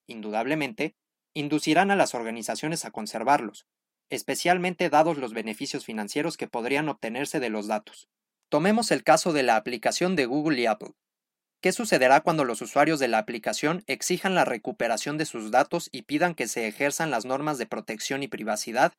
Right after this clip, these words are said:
de la información requerida por la U E cuando ya no se necesiten? Los casos de abuso de la recolección y el intercambio de datos encubiertos ya están bien documentados.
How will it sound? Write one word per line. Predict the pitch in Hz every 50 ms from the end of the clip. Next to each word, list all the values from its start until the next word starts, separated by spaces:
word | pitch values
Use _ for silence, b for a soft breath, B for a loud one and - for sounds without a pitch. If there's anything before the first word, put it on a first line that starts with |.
| _ _ _ _ _ -
de | 127 123
la | 127 131
información | 131 110 - 135 127 131 123 - 160 160 170
requerida | 170 156 - 131 123 139 151 156 143
por | - 120 113 113
la | 113 110 -
U | - 151 147 -
E | - 143 139 -
cuando | - 120 113 110 110 110
ya | 110 120 127
no | 135 139
se | - 120
necesiten? | 110 104 - 107 - - 123 - - 165 214 220 _ _ _ _ _ _ _ _ _ _ -
Los | 143 147 -
casos | - 208 214 - 254 226
de | 190 143
abuso | 131 131 151 170 - 185 156
de | 143 131
la | 120 113
recolección | 110 117 - 127 120 113 107 - - 156 156 160
y | 165
el | 139
intercambio | 123 117 110 127 117 110 - 135 143 151 143 117
de | 113 113
datos | 113 131 135 - 151 131 -
encubiertos | 113 107 113 113 117 131 147 151 - 180 170 -
ya | - - 139
están | 147 143 - 147 131 127
bien | 120 131 139 151
documentados. | 151 151 - 120 113 110 104 - - 117 110 104 - - -